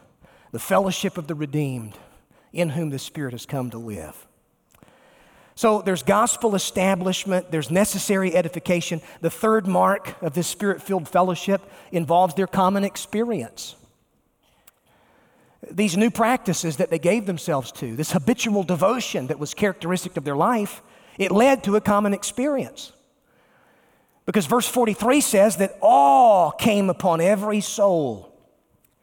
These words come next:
In other words, this Spirit-produced wonder and awe was the direct result of what God was producing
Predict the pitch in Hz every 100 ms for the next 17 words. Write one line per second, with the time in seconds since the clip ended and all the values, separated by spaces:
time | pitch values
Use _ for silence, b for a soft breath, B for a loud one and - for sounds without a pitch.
0 | _ _ _ _ _ _ _ _ 190 254
1 | 220 196 214 - - - _ _ _ _
2 | _ _ - 185 208 - - - 240 269
3 | - - 214 214 240 - 175 165 208 254
4 | 240 175 143 160 165 - 190 247 247 165
5 | 156 180 B B B B 220 170 170 180
6 | 226 262 202 170 214 254 214 202 160 190
7 | 185 - - 151 202 214 208 185 - 175
8 | 196 285 - 170 202